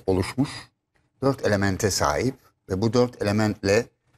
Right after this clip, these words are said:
karşılaştırmalı dinler tarihi ve mitoloji kapsamında baktığımızda insan olmuş. Söz ettiğimiz tılsım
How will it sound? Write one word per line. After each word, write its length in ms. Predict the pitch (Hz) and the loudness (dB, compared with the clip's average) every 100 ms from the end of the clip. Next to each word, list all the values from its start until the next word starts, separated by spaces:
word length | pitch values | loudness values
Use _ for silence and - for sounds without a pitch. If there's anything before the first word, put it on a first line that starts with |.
| _ _ _ _ _ - | _ _ _ _ _ -4
karşılaştırmalı 760 | 104 101 107 - 101 101 98 | -2 0 0 0 -2 0 2
dinler 320 | 95 92 95 - | 2 2 2 0
tarihi 320 | 90 90 90 | 0 2 0
ve 60 | |
mitoloji 480 | 87 82 90 90 101 | 0 0 0 0 -2
kapsamında 540 | - - 90 80 78 76 | -2 -2 -4 -2 -2 -2
baktığımızda 680 | - - 76 73 - 165 - - | -4 -4 -6 -6 -6 -6 -8 0
insan 300 | 139 131 117 | 2 2 0
olmuş. 440 | 82 - - - - _ _ _ _ _ _ _ _ _ _ _ _ _ _ _ - | -4 -10 -14 -20 -20 _ _ _ _ _ _ _ _ _ _ _ _ _ _ _ -4
Söz 240 | - 170 | 2 4
ettiğimiz 500 | 220 - 190 147 107 | 2 2 2 2 2
tılsım 480 | - 120 - 127 | 2 2 2 -2